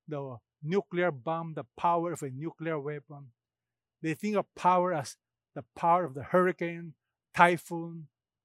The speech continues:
earthquake, tsunami. But for me, the greatest power demonstrated is the power over life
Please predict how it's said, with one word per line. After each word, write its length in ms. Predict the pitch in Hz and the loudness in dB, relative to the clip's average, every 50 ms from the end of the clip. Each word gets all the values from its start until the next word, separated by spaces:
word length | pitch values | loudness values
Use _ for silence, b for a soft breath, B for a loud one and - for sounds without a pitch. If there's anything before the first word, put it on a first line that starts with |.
| _ _ _ _ _ _ _ _ _ - | _ _ _ _ _ _ _ _ _ 4
earthquake, 640 | 190 185 170 - _ - 170 165 165 156 _ _ _ _ _ _ - | 4 4 4 2 _ -4 -4 -4 -4 -6 _ _ _ _ _ _ -12
tsunami. 560 | - 156 147 151 151 156 151 151 151 143 117 _ _ _ _ _ _ _ _ 135 | -10 -8 -6 -6 -6 -6 -6 -8 -10 -12 -14 _ _ _ _ _ _ _ _ -4
But 160 | 156 160 147 | -4 -4 -4
for 280 | - - 170 160 165 | -4 -4 -2 -2 -2
me, 300 | 160 160 165 170 165 135 - _ _ _ _ _ _ _ _ _ _ 151 | -2 -4 -6 -6 -8 -10 -14 _ _ _ _ _ _ _ _ _ _ -10
the 160 | 151 151 139 | -8 -8 -6
greatest 580 | 113 127 143 160 170 180 170 196 180 - - | -6 -4 -2 -2 -2 -2 -4 -6 -8 -8 -10
power 420 | - - 170 170 165 160 170 165 156 | -8 -8 -6 -6 -6 -6 -8 -8 -8
demonstrated 840 | 135 131 147 147 151 151 139 - - 156 151 147 - 151 147 147 143 _ _ _ _ _ _ _ _ _ _ _ _ _ _ _ _ _ _ _ _ | -8 -8 -6 -6 -6 -8 -10 -10 -10 -10 -10 -10 -12 -14 -14 -16 -18 _ _ _ _ _ _ _ _ _ _ _ _ _ _ _ _ _ _ _ _
is 200 | 170 160 143 135 | -8 -8 -6 -6
the 120 | 143 135 117 _ | -6 -8 -8 _
power 560 | - - - 196 190 185 165 151 127 120 113 - _ _ _ _ _ _ _ _ | -12 -4 -2 0 0 0 -2 -4 -8 -12 -16 -20 _ _ _ _ _ _ _ _
over 280 | 170 160 151 147 156 147 | -10 -8 -6 -6 -4 -4
life 460 | 135 143 147 151 151 - - _ _ | -4 -2 -4 -4 -4 -8 -12 _ _